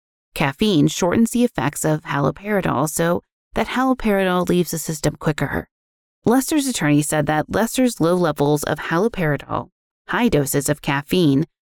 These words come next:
along with his irrational fear of a homosexual attack, prompted the attack he committed.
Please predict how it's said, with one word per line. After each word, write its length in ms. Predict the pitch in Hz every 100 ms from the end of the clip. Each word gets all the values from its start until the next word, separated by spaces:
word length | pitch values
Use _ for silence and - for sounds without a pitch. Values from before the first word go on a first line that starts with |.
| -
along 280 | 214 233 233
with 140 | 233
his 160 | 233 208
irrational 600 | 196 196 220 - 214 190
fear 360 | - 226 147
of 140 | 135 151
a 60 |
homosexual 760 | 160 185 175 - 170 - 147 143
attack, 480 | 147 - 240 139 139 _ _ _ _
prompted 720 | - - 226 226 - 117 101 _ -
the 140 | 160 160
attack 360 | - 143 143
he 100 | -
committed. 600 | 139 165 160 165 - 85